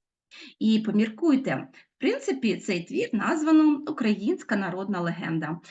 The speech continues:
А ви вважаєте, це казка, легенда чи переказ? Прочитайте вислів короля Данила «Хліб усьому голова» з різною інтонацією і спробуйте пояснити його значення. Чи може він бути головною думкою твору?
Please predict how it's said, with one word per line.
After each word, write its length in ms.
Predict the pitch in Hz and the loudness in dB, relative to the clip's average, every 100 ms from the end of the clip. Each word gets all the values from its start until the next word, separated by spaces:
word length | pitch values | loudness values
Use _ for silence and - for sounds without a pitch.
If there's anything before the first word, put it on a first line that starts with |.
| - - | -16 -4
А 120 | 196 | 0
ви 140 | 208 | 0
вважаєте, 760 | 185 185 196 165 165 170 160 - | 0 -2 2 2 2 0 -4 -4
це 240 | - 160 - | -2 -2 -2
казка, 440 | 190 - - 180 - | -4 -4 0 -2 0
легенда 540 | 165 190 320 240 - - | -6 -2 0 0 -2 -8
чи 120 | 170 | -10
переказ? 460 | 170 277 - - - _ _ _ - - - | -4 -4 -4 -8 -20 _ _ _ -20 -20 -8
Прочитайте 680 | 403 466 554 302 208 - 180 | -6 -2 -2 2 0 0 -2
вислів 440 | 180 170 180 175 | -2 -4 -6 -6
короля 320 | 185 170 165 | -2 0 0
Данила 520 | 170 170 160 151 151 - - | 0 0 0 -2 -8 -10 -2
«Хліб 260 | 220 214 - | 2 2 0
усьому 440 | 214 - 202 196 | -4 0 0 0
голова» 560 | 208 220 240 214 165 170 | -2 0 0 0 -2 -4
з 20 | |
різною 400 | 202 196 190 175 | -8 -4 -2 -2
інтонацією 920 | 180 180 180 190 415 415 - 185 175 | -2 -6 -2 0 0 -2 -4 -2 -2
і 220 | - 381 | 0 0
спробуйте 560 | - - 190 262 359 226 | 0 -6 -4 -2 0 -2
пояснити 640 | 208 180 180 208 240 240 | -2 -4 -4 -4 -4 -2
його 200 | 180 196 | -2 -2
значення. 580 | 208 170 - 151 135 131 - - - | -2 -2 -4 -6 -6 -6 -10 -20 -18
Чи 240 | - 226 180 | 0 2 2
може 320 | 180 370 381 | 2 0 0
він 200 | 247 214 | 2 2
бути 220 | 302 240 | 0 -2
головною 540 | 214 190 185 220 330 214 | -2 -2 0 2 2 0
думкою 420 | 214 269 214 208 | 0 -2 -2 -4
твору? 420 | 180 170 160 | -4 -6 -6